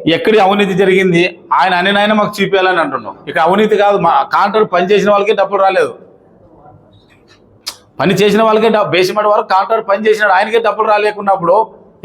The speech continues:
ఎక్కడ అవినీతి జరిగింది చూపిమ్మని ఆయనే. ఆయన మేము ఎక్కడ రావాలంటే అక్కడికి వస్తాం. ఆయన, ఆయన మీ-, ఆయన అక్కడే ఉన్నామని మేము, నేనే వస్తా, నేను అధికారులు పిలిపాను, ఎక్కడ అవినీతి జరి-, జరిగిందో చూపిమ్మను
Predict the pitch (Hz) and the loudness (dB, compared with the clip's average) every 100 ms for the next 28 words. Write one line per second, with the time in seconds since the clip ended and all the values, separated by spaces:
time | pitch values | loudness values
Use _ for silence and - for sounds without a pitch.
0 | 170 233 226 220 - - - 175 214 202 | -2 0 0 0 -4 -16 -6 -2 0 2
1 | 208 202 202 196 190 202 - - _ _ | 2 2 2 0 -2 -6 -12 -20 _ _
2 | _ _ _ - 240 254 254 240 220 214 | _ _ _ -6 0 2 4 2 0 0
3 | 151 160 214 233 233 226 202 214 214 220 | 0 0 2 2 2 0 0 0 2 2
4 | 226 226 196 208 - 180 - - _ _ | 0 -2 -2 -4 0 -4 -4 -20 _ _
5 | _ _ - 151 190 170 180 185 165 156 | _ _ -8 -2 0 0 2 2 2 2
6 | 147 135 143 180 170 160 185 180 175 214 | 0 0 0 2 0 0 0 0 0 0
7 | 220 214 208 202 202 190 196 202 196 190 | 0 0 -2 0 -2 0 0 0 0 0
8 | 214 - - _ _ _ _ - 147 196 | 0 -2 -20 _ _ _ _ -4 0 2
9 | 185 185 208 208 202 202 196 196 196 185 | 0 0 0 2 2 2 2 2 0 0
10 | 220 214 208 208 196 175 190 202 226 226 | 0 0 0 -2 -4 -4 -2 0 0 0
11 | 180 156 135 107 | -2 0 0 -4